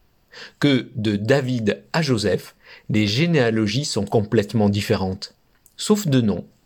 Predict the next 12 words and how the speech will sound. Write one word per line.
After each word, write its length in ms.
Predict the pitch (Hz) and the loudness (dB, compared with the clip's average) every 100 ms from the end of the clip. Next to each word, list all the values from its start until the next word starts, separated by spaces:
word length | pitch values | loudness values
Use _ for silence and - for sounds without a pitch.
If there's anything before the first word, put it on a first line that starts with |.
| _ | _
mais 480 | 92 98 107 104 101 - | -2 2 2 0 -2 -6
qui 140 | - | -8
sont 160 | - 101 | -6 -4
sans 200 | 110 104 | 0 0
doute 280 | 117 135 | 0 0
des 260 | 101 90 87 | -2 -4 0
homonymes. 520 | 101 104 95 73 73 - _ _ _ _ _ _ _ _ _ _ _ _ _ _ _ _ _ _ - - - - _ - | 4 4 4 0 -12 -20 _ _ _ _ _ _ _ _ _ _ _ _ _ _ _ _ _ _ -20 -20 -20 -20 _ -2
Qu'est-ce 200 | 190 - | -2 0
que 60 | |
ça 160 | - 135 | 0 0
veut 120 | 95 | 0
dire ? 420 | 92 139 110 110 | -4 -4 -6 -12